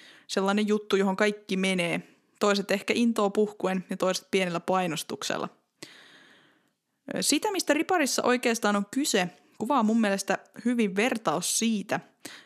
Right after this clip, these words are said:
että kasteessa Jumala ja Jeesus on painanut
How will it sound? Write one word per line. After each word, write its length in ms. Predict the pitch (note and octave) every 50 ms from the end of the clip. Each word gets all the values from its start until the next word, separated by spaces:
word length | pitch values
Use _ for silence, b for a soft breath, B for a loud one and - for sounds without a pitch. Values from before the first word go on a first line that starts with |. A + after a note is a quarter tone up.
| B B B
että 220 | G3 - - G3
kasteessa 680 | - A3+ C#4 C4+ - - - F3+ F3 E3+ - - F3+ F3+ - - _ _
Jumala 520 | G#3 G3 G#3 A3+ A#3 A3 F#3+ F3 E3+ E3+ F3 - _ -
ja 80 | F#3 F#3 F3+
Jeesus 380 | G3+ G#3 G#3+ G3+ F3+ F3+ - - - -
on 160 | F3+ F3 F3
painanut 440 | - F#3+ G3 G3 F#3+ F3+ F3 F3+ F3+